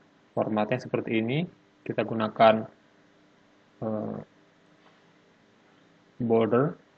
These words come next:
border sini. Sini saya gunakan yang merge supaya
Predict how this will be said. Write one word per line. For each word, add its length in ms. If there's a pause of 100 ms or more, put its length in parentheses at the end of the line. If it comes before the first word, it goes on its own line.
(120)
border 240
sini. 320 (560)
Sini 320
saya 240
gunakan 720 (1300)
yang 800 (2500)
merge 480 (240)
supaya 640